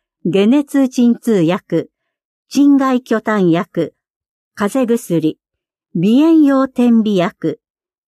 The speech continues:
鼻炎用内服薬。抗ヒスタミン薬。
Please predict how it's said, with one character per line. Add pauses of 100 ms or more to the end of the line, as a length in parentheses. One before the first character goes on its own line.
(100)
鼻
炎
用
内
服
薬。 (800)
抗
ヒ
ス
タ
ミ
ン
薬。